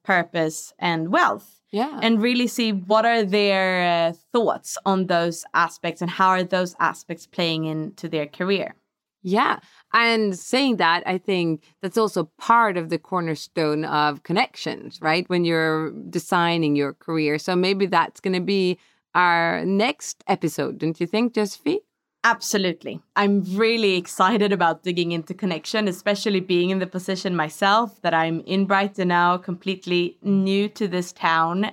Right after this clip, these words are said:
Speaker 1: and really feel this need to start to build connection. And also finding that some of the classical things that I would do to build connection are actually not available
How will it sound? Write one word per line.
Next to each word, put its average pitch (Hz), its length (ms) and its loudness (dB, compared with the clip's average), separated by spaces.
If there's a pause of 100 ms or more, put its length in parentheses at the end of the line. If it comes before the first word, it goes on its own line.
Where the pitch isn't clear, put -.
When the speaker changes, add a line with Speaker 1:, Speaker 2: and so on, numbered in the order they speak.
Speaker 1:
and 170 500 -2
really 185 460 0
feel 180 280 -2
this 165 200 -6
need 180 220 -2
to 175 80 -12
start - 400 0
to 202 80 -12
build 160 300 -2
connection. 165 580 -6 (380)
And 214 160 -2
also 294 320 2
finding 202 480 2
that 185 260 0
some 220 260 -2
of 208 180 0
the 190 100 0
classical 196 600 -2
things 175 360 -4
that 160 80 -4
I 160 100 2
would 160 220 -4
do 160 240 -2
to 160 160 -18
build 156 280 -4
connection 156 600 -8 (600)
are 220 160 2
actually 370 400 2
not 269 200 2
available 240 520 0